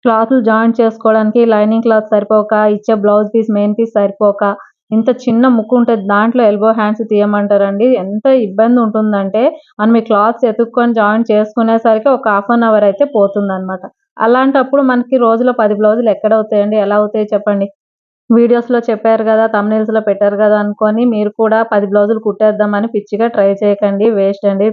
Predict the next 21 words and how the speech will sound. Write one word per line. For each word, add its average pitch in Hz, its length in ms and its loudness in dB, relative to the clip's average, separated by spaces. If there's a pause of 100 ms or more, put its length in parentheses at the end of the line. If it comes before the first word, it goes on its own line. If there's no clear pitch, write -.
పది 196 240 0
బ్లౌజులు 202 380 0
అయితే 208 160 -2
కుట్టడం 214 420 -2
అంత 190 240 -6
ఈజీ 196 300 -2
కాదు. 190 340 0 (460)
మహా 220 300 2
అయితే 254 220 2
ఒక 233 200 0
రోజు 220 180 0
పది 214 220 0
బ్లౌజులు 208 320 0
కుట్టడానికి 214 520 -2
ట్రై 202 200 2
చేస్తామండి. 208 580 -2
అదే 233 220 0
రెండో 208 300 0
రోజు 220 280 0 (400)
అస్సలు 226 380 -2
కుట్టలేము. 202 560 0